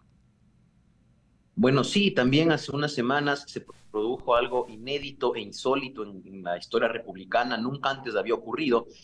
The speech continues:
eh, que un presidente envíe un veto al veto o una doble objeción. Eh, obviamente, ante esto, la Asamblea ese mismo día procedió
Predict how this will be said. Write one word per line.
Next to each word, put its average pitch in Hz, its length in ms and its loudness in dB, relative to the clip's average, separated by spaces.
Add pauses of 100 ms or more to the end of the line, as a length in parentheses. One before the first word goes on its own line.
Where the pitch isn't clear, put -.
(360)
eh, - 220 -10
que 131 100 -4
un 131 80 0
presidente 131 800 2
envíe 120 600 2
un 113 280 -6
veto 131 300 2
al 104 120 0
veto 123 380 -2
o 107 140 -2
una 113 260 -8
doble 143 320 -4
objeción. 127 880 -8 (520)
Eh, 92 160 -2
obviamente, 131 480 2
ante 131 180 2
esto, 147 240 2
la 104 80 6
Asamblea 120 540 4
ese 123 200 2
mismo 120 360 -2
día 143 240 -2
procedió 113 640 0